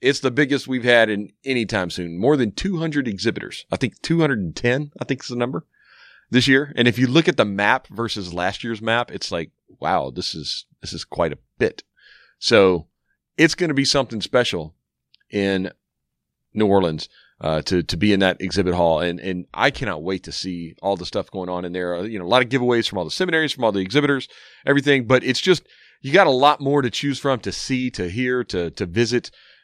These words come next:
And, uh, i-, it's gonna be great. So I'm just gonna say the exhibit hall, you can find out more information on the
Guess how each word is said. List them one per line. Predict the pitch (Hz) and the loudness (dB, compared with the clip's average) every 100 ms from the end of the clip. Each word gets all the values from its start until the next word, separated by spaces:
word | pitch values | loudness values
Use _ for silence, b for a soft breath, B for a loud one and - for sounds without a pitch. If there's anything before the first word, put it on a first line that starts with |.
| b | b
And, | 92 90 | -4 -2
uh, | 87 82 76 52 | -2 -4 -4 -8
i-, | 62 - 117 113 135 | -16 -14 -12 -6 -2
it's | - | 0
gonna | - 151 | 4 2
be | 117 | 2
great. | 95 78 - - | -2 -6 -8 -10
So | 98 107 90 - | -4 0 0 0
I'm | 113 147 | 0 0
just | 135 131 | 0 -4
gonna | 143 | -6
say | 113 123 | -2 -2
the | 110 95 | 0 -2
exhibit | 92 117 135 | -4 -2 2
hall, | 131 123 | 4 4
you | 110 | 0
can | 107 | -6
find | 85 123 123 | -2 0 2
out | 104 | 0
more | 113 117 | 0 -2
information | 113 110 110 113 | -4 -4 -4 -4
on | 92 90 | -6 -6
the | 90 | -6